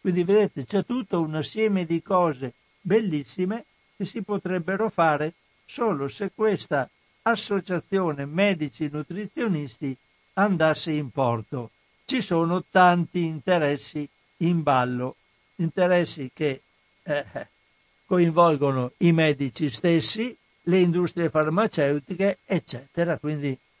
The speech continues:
vabbè, comunque io la notizia l'ho data, speriamo che questo appello del presidente dei nutrizionisti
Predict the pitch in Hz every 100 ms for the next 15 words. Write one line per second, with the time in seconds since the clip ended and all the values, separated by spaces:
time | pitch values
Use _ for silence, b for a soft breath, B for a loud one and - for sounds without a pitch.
0 | _ _ _ 196 143 110 _ _ _ -
1 | 220 135 113 156 - - 190 143 - 170
2 | 175 214 - 180 - 151 151 220 170 151
3 | 147 180 - 220 190 165 143 131 156 139
4 | 190 180 - 147 - _ _ _ _ _
5 | _ _ _ _ _ - 190 - 208 190
6 | 170 151 147 147 160 170 165 180 196 185
7 | 156 151 175 180 151 147 160 175 - 233
8 | 170 147 - 160 151